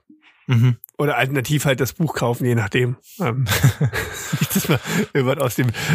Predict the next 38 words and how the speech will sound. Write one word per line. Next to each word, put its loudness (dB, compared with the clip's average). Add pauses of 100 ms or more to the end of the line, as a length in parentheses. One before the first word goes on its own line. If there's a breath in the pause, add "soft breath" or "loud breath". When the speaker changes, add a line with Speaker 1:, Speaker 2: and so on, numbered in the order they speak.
(160 loud breath)
Speaker 2:
aus 0
dem 0
hier, 2
äh, 0
Tierheim 0
verbannt 0
wird, 0
wenn 0
man 0
die 2
ganze 0
Zeit, -2
also, 0
ne, 0
genau, -2
es -4
geht -4
ja 2
auch, -2
man -2
kann 0
auch 2
dieses -2
Buch -2
kaufen, -2
gibt's -2
bei -2
Amazon, 0 (880 loud breath)
Tiere 2
beim -2 (200)
Kacken. 2 (920)
Speaker 1:
Okay. 2 (1300 loud breath)
Ja, 0
wir 4
haben 4
hier 4
nur 2
Katzen, -2